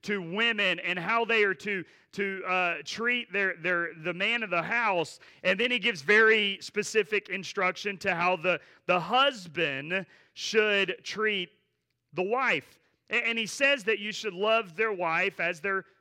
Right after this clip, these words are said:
as their own bodies. In other words, what he's saying is this, a-, and he goes on in verse number twenty-nine, "No man ever yet hateth his own flesh." His point is this, is that men, we all love ourselves, right?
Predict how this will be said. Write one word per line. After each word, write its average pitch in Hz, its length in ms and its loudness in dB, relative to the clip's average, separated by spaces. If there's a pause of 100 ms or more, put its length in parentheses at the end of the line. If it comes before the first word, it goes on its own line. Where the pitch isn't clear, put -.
(140)
as 180 160 0
their 208 180 0
own 180 240 -4
bodies. 208 400 0
In 226 80 -6
other 262 220 -4
words, 196 320 -4
what 226 120 -2
he's 202 140 -6
saying 247 320 -2
is 180 160 -8
this, 233 220 -2 (280)
a-, - 40 -6
and 214 260 -4
he 226 300 -2
goes 214 240 2
on 220 160 -2
in 190 40 -8
verse 190 200 -4
number 185 160 -8
twenty-nine, 196 640 -2 (220)
"No 233 260 4
man 226 260 2
ever 196 240 -2
yet 214 240 2
hateth 285 320 -4
his 165 160 -8
own 151 160 -6
flesh." 123 400 -10 (320)
His 233 220 0
point 294 400 -4
is 180 160 -4
this, 226 420 -2 (240)
is 214 160 2
that 208 220 2
men, 196 420 -2 (680)
we 302 180 2
all 302 180 6
love 285 220 8
ourselves, 262 840 0 (460)
right? 254 320 2